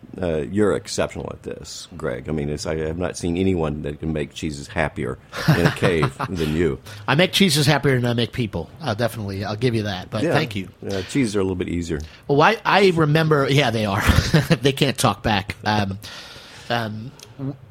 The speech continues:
Speaker 2: they also, uh, they drink less, um, <laughs> although they do drink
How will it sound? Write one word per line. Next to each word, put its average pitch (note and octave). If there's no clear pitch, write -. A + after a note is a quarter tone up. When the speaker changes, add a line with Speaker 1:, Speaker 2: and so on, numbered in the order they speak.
Speaker 2:
they B2+
also, A#2+
uh, G#2
they G#2+
drink A2
less, F#2
um, A2+
<laughs> -
although D3+
they D3
do F3+
drink C#3